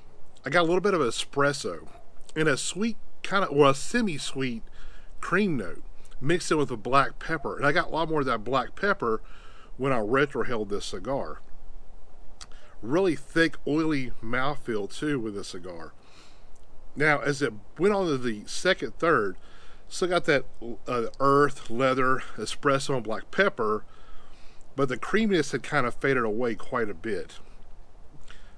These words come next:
Now, when I do on the retrohale,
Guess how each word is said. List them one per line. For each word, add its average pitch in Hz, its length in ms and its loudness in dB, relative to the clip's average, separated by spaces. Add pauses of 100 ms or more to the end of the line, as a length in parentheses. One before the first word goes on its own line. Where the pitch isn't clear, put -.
(120)
Now, 135 420 2
when 131 120 -4
I 120 80 0
do 151 480 2
on 131 180 -2
the 117 80 2
retrohale, 107 920 0